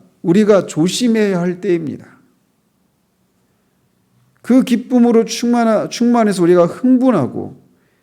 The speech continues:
우리의 원수들과의 싸움을 우리 힘으로 싸우려고 할 때가 바로 그때예요. 기쁨이 막 있으니까 막 주님을 위해서 뛰어나가려고 하는 거죠.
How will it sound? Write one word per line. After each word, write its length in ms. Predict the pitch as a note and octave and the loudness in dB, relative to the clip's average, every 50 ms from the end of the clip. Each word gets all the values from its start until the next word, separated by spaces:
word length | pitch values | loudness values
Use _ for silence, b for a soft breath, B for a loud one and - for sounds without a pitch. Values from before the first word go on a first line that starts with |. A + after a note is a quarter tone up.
| _ _ - | _ _ -2
우리의 300 | - F3+ G3+ G#3+ A3 G#3+ | 0 2 4 6 6 6
원수들과의 800 | F#3+ D3+ D#3 E3 F3+ F#3+ F#3+ F#3+ G#3+ G3+ G3 F#3+ F3+ F#3 F3 E3 | 6 6 4 4 4 2 0 -2 0 0 2 2 4 2 2 2
싸움을 580 | - - F3+ E3 E3 E3+ D#3+ D3 C#3 C#3+ C3+ | 0 -2 0 0 0 0 0 0 -2 -2 -2
우리 360 | A#2+ A#2+ C#3+ G3+ B3+ C4 B3+ | 0 0 2 4 4 4 4
힘으로 460 | G#3 - B3 A#3+ A#3+ A#3+ A3+ A#3 A3 G#3+ | 2 0 0 0 0 2 2 0 0 -2
싸우려고 720 | A3 - - C#3+ F#3+ A3 A#3 A#3 A#3+ A#3 A3 A3 G#3+ A3 | -4 -8 -6 0 2 2 2 4 4 4 4 4 2 -2
할 300 | G3+ G#3 A#3 A3+ A3 - | -2 -2 -4 -4 -6 -4
때가 280 | - A#3 A3+ G#3+ A3+ A3 | -2 0 0 0 0 -4
바로 320 | - - E3+ G3 G#3 - | -4 -4 -2 -2 -2 -2
그때예요. 500 | - - - - G3+ E3 C3 A2 G2 E2 - - _ _ _ _ | -4 -8 -6 -4 -2 -2 -2 -4 -8 -12 -16 -20 _ _ _ _
기쁨이 440 | - - G#3+ - - C4+ C#4 C4+ C4 | -18 -18 -14 -8 -4 -2 0 2 2
막 240 | A#3+ A3+ G#3+ D#3 D3 | 2 0 -2 -2 -4
있으니까 480 | D3+ D3 F#3 F#3 F3 E3 - E3+ F3+ - b b b b | -6 -6 -8 -10 -10 -8 -10 -12 -12 -14 b b b b
막 360 | b - - - - - - - | b -12 -12 -10 -12 -12 -12 -6
주님을 420 | - A3+ A3+ B3+ A#3+ A#3+ A3+ G#3 | -2 0 2 2 2 2 2 2
위해서 400 | G3 F#3 F#3 F#3+ F#3 F3 F3+ - - - _ _ | 0 0 0 -2 -6 -8 -8 -12 -16 -20 _ _
뛰어나가려고 760 | - B3+ B3+ A3 C3+ A2 G#2+ B2 B2+ - E3+ E3 F3+ E3+ D3 E3 | -6 -4 -4 -2 -4 -4 -8 -8 -4 -2 -2 0 0 -2 -2 -4
하는 180 | G3 A3+ A3+ | -6 -4 -4
거죠. 260 | F#3+ C#3+ - - - | -4 -6 -8 -10 -16